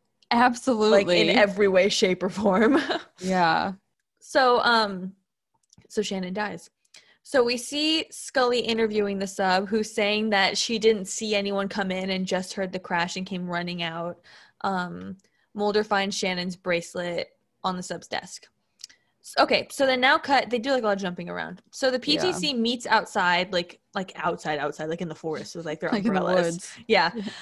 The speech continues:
Speaker 2: And they're talking about how Shannon's death serves as a sacrifice and they can use that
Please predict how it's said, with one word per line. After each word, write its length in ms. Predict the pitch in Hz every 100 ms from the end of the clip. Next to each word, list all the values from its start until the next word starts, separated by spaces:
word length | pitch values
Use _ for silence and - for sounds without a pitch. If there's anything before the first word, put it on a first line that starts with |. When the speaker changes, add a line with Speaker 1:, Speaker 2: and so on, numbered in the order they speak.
| - - -
Speaker 2:
And 140 | 269
they're 100 | 254
talking 400 | 254 277 269 294
about 200 | 262 233 233
how 100 | 226
Shannon's 540 | - 226 226 226 226
death 280 | 220 208 202
serves 600 | - - 214 208 196 -
as 160 | - 202
a 40 |
sacrifice 640 | 190 254 269 262 233 202 196
and 100 | 208
they 100 | 202
can 180 | 208 196
use 340 | 208 269 233
that 280 | 202 190